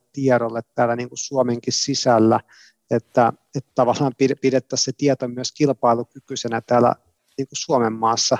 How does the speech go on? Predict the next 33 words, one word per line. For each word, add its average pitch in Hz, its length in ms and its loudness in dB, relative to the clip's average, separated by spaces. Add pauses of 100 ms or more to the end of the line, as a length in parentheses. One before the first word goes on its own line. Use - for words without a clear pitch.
niin, 127 180 0
että 123 300 0
meillä 127 200 0
on 123 100 -6
jatkossakin 127 600 -4 (500)
paljon 131 360 2
tutkimusta 123 760 -4
ja 117 120 4
sitä 120 200 -6
terveyden 120 560 0
edistämiseen 123 680 -4
tähtäävää, 123 720 0 (440)
ää, 135 160 -2 (120)
kehittämistyötä, 127 1160 0
että, 123 460 0
että - 200 -8
tavallaan 120 360 2
sillä 123 200 -4
niinku 123 280 -12
datan 127 280 0 (100)
hinnoittelulla 127 640 -8
pilviin 120 540 0
ei 120 140 -6
sitten - 320 -6
ajeta, 123 320 0 (300)
ajeta 143 200 -2
tutkijoita 120 720 -6
ja, 120 140 2 (480)
ää, 120 220 -2
yrityksiä 131 760 -4
pois 120 460 -6
tästä - 320 -6
niinku 120 300 -12